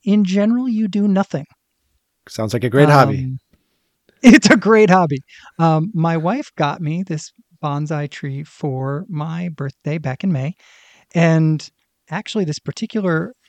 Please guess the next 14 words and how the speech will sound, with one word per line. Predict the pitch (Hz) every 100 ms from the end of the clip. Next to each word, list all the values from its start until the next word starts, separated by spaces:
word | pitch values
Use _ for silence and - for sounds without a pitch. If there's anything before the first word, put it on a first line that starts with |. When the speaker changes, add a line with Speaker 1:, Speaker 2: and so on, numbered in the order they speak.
| _
Speaker 1:
type | 165 170
of | 151 -
tree, | - 220 135 127 - _ _ _ _ _ -
you | 151 151 170 170 170 165 214 _ _ _ _ _ _ _ -
aren't | 170 240 -
supposed | 214 - 202 -
to |
do | 175 175 202
any | 156 151
major | 139 139 156 - 165 156 156 160 _ _ _ _ -
trimming | - 202 160 131 131 143 _ _ _ _ -
until | 151 139 151 139
about | - 135 156 -
September. | - 175 _ - 151 151 202